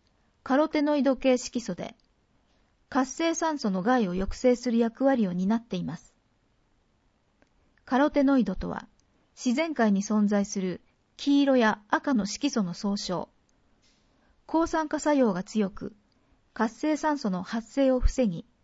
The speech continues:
また、眼病やがん、生活習慣病を抑制する働きがある。写真。写真の説明。表側だけ皮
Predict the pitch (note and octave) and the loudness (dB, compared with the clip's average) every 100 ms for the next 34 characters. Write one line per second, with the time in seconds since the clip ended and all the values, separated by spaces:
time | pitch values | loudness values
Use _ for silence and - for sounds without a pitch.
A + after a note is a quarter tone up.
0 | _ _ _ _ - A3+ - - _ _ | _ _ _ _ -6 -4 -4 -12 _ _
1 | _ _ G#3 B3 D4+ C#4 C#4 B3 A3 G#3+ | _ _ 0 2 4 4 4 4 2 -2
2 | - A3+ A3+ G3+ _ _ _ _ _ - | -2 0 0 -2 _ _ _ _ _ -6
3 | G#3 G#3+ D4 D4 C#4+ C#4 D4 C#4+ C#4 B3+ | -2 0 0 -2 -6 -2 -2 2 2 4
4 | B3+ A#3+ A#3+ - A3 A3 - D#4 D4 C#4 | 4 4 2 -2 -2 -2 0 -2 0 -2
5 | C4 B3 A#3+ A#3 A3+ G3 F3+ E3 - _ | -4 -2 0 0 0 -2 -2 -6 -12 _
6 | _ _ _ _ _ _ _ _ _ _ | _ _ _ _ _ _ _ _ _ _
7 | _ _ _ _ _ _ _ _ _ _ | _ _ _ _ _ _ _ _ _ _
8 | _ _ _ _ _ _ _ - - A3+ | _ _ _ _ _ _ _ -10 -4 -4
9 | - B3+ G#3+ - _ _ _ _ _ _ | 0 2 0 -6 _ _ _ _ _ _
10 | _ _ _ - - B3 D#4+ D4+ D4 C4 | _ _ _ -10 -6 -4 -4 -4 0 0
11 | - A#3 A3 - _ _ _ _ _ _ | 2 2 2 -2 _ _ _ _ _ _
12 | _ _ _ _ _ _ - A#3+ D4+ E4+ | _ _ _ _ _ _ -2 2 2 2
13 | D#4 D4+ C#4+ C#4+ C4+ | 2 2 2 0 0